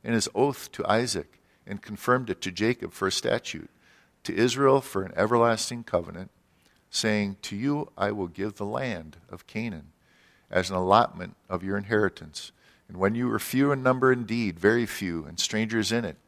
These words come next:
when they went from one nation to another, and from one kingdom to another people, he permitted no man to do them wrong. Yes, he rebuked kings for their sakes,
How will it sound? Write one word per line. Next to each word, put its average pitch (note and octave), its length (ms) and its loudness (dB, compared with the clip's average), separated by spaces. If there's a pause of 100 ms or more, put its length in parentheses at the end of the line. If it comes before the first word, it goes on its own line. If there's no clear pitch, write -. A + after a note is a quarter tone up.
(240)
when G2 160 -4
they G2+ 100 -4
went A#2 220 4
from G2+ 200 -6
one A2+ 200 2
nation A2+ 360 -2
to A2 180 0
another, G#2+ 400 2 (280)
and - 140 -14
from F#2+ 180 -8
one A2 200 2
kingdom A#2 380 -8
to G2 200 -8
another E2 400 -6 (560)
people, E2 400 -8 (420)
he - 140 -10
permitted G#2+ 640 4
no A2 160 4
man F#2 460 0 (200)
to G2 100 -8
do G2 200 -4
them G2 240 -2
wrong. E2+ 380 -4 (340)
Yes, G2 300 2
he G#2+ 140 -4
rebuked G2+ 520 -2
kings B2 320 -4
for F#2 160 -2
their E2+ 200 0
sakes, - 560 -4